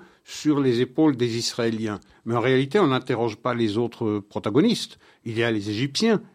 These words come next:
Je rappelle quand même que la bande de Gaza, elle est mitoyenne de l'Égypte, du Sinaï, et que la majorité de la population gazaoui, elle est d'origine égyptienne ou saoudienne.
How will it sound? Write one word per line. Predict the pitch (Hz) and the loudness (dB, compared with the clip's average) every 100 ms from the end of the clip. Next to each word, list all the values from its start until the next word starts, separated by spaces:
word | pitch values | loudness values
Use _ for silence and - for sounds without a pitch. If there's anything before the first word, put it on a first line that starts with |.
| _ | _
Je | - 104 | -14 -6
rappelle | 104 107 147 143 | -6 -2 -2 -2
quand | 107 | -6
même | 117 113 | -4 -4
que | 117 | -4
la | 104 | -4
bande | 104 110 101 | -4 -4 -4
de | 107 | -4
Gaza, | 110 110 175 185 - | -4 2 2 2 -2
elle | 107 101 | -6 -2
est | 113 | -2
mitoyenne | 107 113 - 113 123 175 135 | 0 -2 -2 0 4 4 4
de | 107 101 104 104 107 | -2 -4 -2 -2 0
l'Égypte, | 117 135 196 - 117 | 2 2 0 -4 -8
du | 95 104 104 | -6 -6 -6
Sinaï, | - 139 185 156 113 | -4 0 2 2 0
et | 110 | -2
que | 110 - 123 127 | -4 0 2 2
la | 113 | 0
majorité | 104 104 101 104 151 | -4 -4 -4 -2 0
de | 123 | -2
la | |
population | 110 107 113 110 - 127 113 | -4 -4 -2 -2 -2 -4 -4
gazaoui, | 101 107 104 117 196 190 - - | -4 -4 0 2 0 -2 -14 -4
elle | 117 | 4
est | 151 | 6
d'origine | 185 135 123 117 120 113 101 | 6 4 2 2 0 0 -2
égyptienne | 95 101 - 123 120 | -2 -4 -4 0 0
ou | 107 | 0
saoudienne. | 104 - 113 110 107 101 90 | -2 -4 -2 -2 0 -2 -2